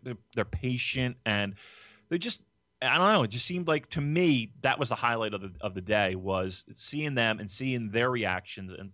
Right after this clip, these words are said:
to, to everything. Um, uh, you know, New Japan, to me, I look forward to them coming over, and, and every time they come over, I'll spend the money just because I know they appreciate it. And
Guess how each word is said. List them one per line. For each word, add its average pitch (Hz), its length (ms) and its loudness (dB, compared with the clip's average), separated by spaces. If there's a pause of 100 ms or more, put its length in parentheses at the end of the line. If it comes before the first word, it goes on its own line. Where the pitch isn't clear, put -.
(120)
to, 95 140 -6
to - 240 -4
everything. 90 340 -4 (480)
Um, 90 480 -2 (340)
uh, 98 60 -4
you 95 120 -6
know, 123 240 4 (180)
New 131 140 2
Japan, 127 480 2 (1120)
to 127 140 2
me, 120 460 4 (220)
I 107 120 0
look 120 160 0
forward 123 260 4
to 120 60 0
them 117 120 -2
coming 120 280 2
over, 110 180 2
and, 87 100 2
and 101 440 -2
every 113 180 0
time 120 200 -6
they 117 80 -2
come 117 200 0
over, 104 260 2
I'll 87 120 2
spend 110 260 -6
the 110 60 -4
money 101 340 -2
just - 160 -12
because 113 340 0
I 98 120 2
know 104 240 2
they 107 140 -2
appreciate 107 460 -4
it. 104 120 -4 (400)
And 101 380 -2